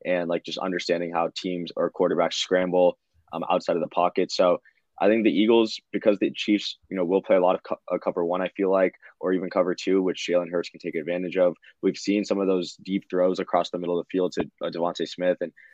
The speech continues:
up the seams to Dallas Goedert. And, and I, I gave the stat out,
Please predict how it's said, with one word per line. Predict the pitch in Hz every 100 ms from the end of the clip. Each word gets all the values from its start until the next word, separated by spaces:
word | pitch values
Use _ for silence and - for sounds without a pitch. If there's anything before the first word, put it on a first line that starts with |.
| -
up | 90 -
the | 98
seams | 98 90 -
to | 80
Dallas | 82 82 -
Goedert. | 87 87 85
And, | 85 82 _ _
and | 104 101 87 - - _ -
I, | 98 -
I | 104
gave | 92 104
the | 95
stat | - 90 90
out, | 92 90